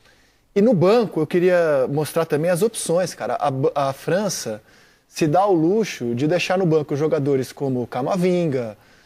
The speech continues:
como Barcola, é, como Giroud, maior artilheiro da história da seleção, como Griezmann, né, o grande maestro, é, de duas finais de Copa.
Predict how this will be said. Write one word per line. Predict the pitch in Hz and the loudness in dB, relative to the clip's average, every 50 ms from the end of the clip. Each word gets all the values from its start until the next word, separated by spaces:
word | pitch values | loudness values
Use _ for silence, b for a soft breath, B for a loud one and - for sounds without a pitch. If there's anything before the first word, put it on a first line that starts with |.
| b b b _ | b b b _
como | - 160 156 156 151 147 143 135 | -2 0 0 2 2 4 2 2
Barcola, | 117 139 135 127 - 202 208 185 165 175 180 175 170 160 139 113 101 b b b b b b b b b | 2 0 -2 -2 0 0 2 2 2 2 2 2 0 -2 -2 -4 -8 b b b b b b b b b
é, | - 135 139 135 | -6 -4 -2 -2
como | 135 - 147 143 143 | 0 0 0 0 0
Giroud, | 135 139 208 196 143 165 185 208 202 190 170 147 123 | 0 2 0 2 2 2 4 4 4 4 4 2 0
maior | 127 139 147 | -2 -2 -4
artilheiro | 143 135 - 139 147 143 139 | -4 -4 -4 -2 0 0 0
da | 131 135 135 | 2 0 0
história | 131 - - 135 135 131 | 0 -2 -2 -2 0 0
da | 127 135 | 0 -2
seleção, | - - 175 196 190 - - - 180 180 156 | -2 -2 -2 -2 -2 -2 -2 0 0 0 0
como | - 175 180 226 196 | 0 2 2 2 2
Griezmann, | 135 165 165 180 208 240 247 208 147 131 120 117 110 107 | 2 2 2 4 4 4 2 2 0 0 -2 -4 -6 -8
né, | 117 135 156 165 | -8 -6 -6 -6
o | 139 | -6
grande | 120 113 139 151 180 196 175 170 | -4 -2 0 0 2 2 0 0
maestro, | 160 156 147 135 143 151 170 165 - - - 135 127 110 b b b b b b b b b b | 0 0 0 0 0 0 0 -2 -2 -4 -2 -2 -2 -2 b b b b b b b b b b
é, | 123 127 131 131 127 127 123 120 120 120 | -2 2 2 4 4 4 4 4 2 2
de | 120 110 107 131 135 | 2 0 0 0 0
duas | 127 131 160 196 196 - | 2 4 4 4 2 2
finais | - 170 165 151 147 | 0 -4 -2 -2 -2
de | 139 170 | -2 -4
Copa. | - - 147 147 160 175 175 - - - 127 113 107 | -4 -2 0 2 2 2 2 0 -2 -6 -10 -10 -10